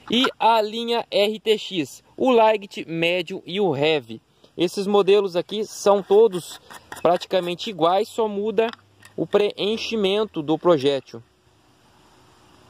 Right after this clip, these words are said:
Se você olhar aqui, esse daqui, ele é oco. Aí, o médium é o mesmo formato, porém um pouco de preenchimento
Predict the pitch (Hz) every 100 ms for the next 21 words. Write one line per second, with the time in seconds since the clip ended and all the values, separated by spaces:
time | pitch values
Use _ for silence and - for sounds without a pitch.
0 | _ _ _ _ - - - 123 139 135
1 | 139 - 160 139 165 - 143 131 127 -
2 | - 170 180 175 - 143 147 135 165 -
3 | 240 262 _ _ _ _ _ _ _ _
4 | - - - - - 170 170 147 139 -
5 | 233 185 190 202 233 - 160 147 151 170
6 | 175 - 196 170 180 208 233 - 196 170
7 | 175 - - 190 180 180 180 160 160 165
8 | 170 185 175 147 151 139 123